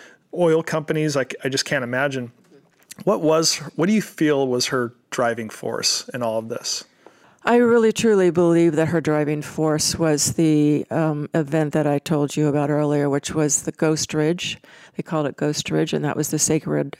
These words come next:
Speaker 2: burial site. Eloise would, she had an office on the reservation, and every day she went to work,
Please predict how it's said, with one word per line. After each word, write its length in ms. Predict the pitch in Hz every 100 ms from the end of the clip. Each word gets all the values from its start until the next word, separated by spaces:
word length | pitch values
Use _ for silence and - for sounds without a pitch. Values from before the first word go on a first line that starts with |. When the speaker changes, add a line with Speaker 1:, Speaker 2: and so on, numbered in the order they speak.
| -
Speaker 2:
burial 420 | 156 151 151 147
site. 400 | 147 160 147 - - - - - - - -
Eloise 720 | 240 302 269 247 233 - -
would, 420 | 175 185 180 -
she 140 | - 190
had 180 | 190
an 140 | 190 180
office 340 | 175 180 180
on 140 | 175 170
the 80 |
reservation, 800 | 165 165 202 170 147 151 156 156 156
and 220 | 160 -
every 400 | 170 165 165 175
day 160 | 170
she 180 | 170 -
went 240 | 160 156 -
to 120 | 165
work, 600 | 165 208 156 151 -